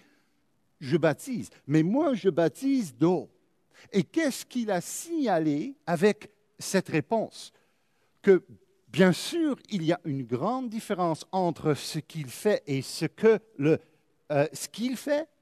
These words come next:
et ce que le Messie va faire. En, en effet, qu'est-ce qu'il est en train de les dire ou expliquer ? Oui, je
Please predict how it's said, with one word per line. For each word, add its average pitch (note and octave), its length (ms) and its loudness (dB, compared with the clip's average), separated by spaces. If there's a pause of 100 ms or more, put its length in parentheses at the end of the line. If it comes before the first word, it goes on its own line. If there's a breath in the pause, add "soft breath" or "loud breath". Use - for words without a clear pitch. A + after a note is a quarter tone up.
(140)
et F#3+ 180 4
ce - 200 -4
que F#3 420 -2
le C#3 120 0
Messie E3 600 -4 (440)
va C#3+ 300 2
faire. F#2 300 -8 (2750 soft breath)
En, F3+ 80 -10 (400)
en B3+ 160 6
effet, A#3+ 300 2
qu'est-ce - 220 -2
qu'il A#3 160 -8
est A3+ 40 -2
en F#3+ 80 -2
train A#3 320 -6
de G3+ 120 0
les F3 300 2 (220)
dire E3 500 2 (200)
ou F3+ 160 -10
expliquer ? - 680 -10 (840 soft breath)
Oui, G3+ 520 0 (1400 soft breath)
je C#3+ 360 4